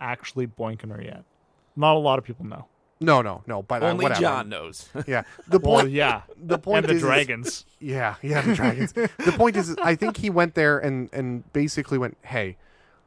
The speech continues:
Speaker 2: I trust you, Jon. Do you trust her?" That's what he was asking, but he was kinda doing it in a f-, fumbly character,
Speaker 3: Yeah, yeah.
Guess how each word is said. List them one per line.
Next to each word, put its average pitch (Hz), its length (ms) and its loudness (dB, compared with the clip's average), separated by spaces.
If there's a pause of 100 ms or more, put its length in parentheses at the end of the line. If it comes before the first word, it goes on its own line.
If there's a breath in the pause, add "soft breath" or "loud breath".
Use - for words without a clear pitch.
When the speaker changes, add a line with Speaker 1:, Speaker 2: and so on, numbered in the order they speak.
(140)
Speaker 2:
I 131 140 -2
trust 190 320 2
you, 175 160 0
Jon. 117 380 -2 (340)
Do 139 100 0
you 127 220 0
trust 123 320 -2
her?" - 240 -6 (400 soft breath)
That's 170 260 4
what 190 120 -2
he 185 80 2
was 160 140 0
asking, 104 420 0
but 127 140 -4
he 151 120 -4
was 139 80 -2
kinda 147 220 -2
doing 135 180 0
it 123 40 -6
in 123 40 0
a 113 80 0
f-, - 420 -12
fumbly 123 460 0
character, 120 340 -2
Speaker 3:
Yeah, 151 140 4
yeah. 104 160 -2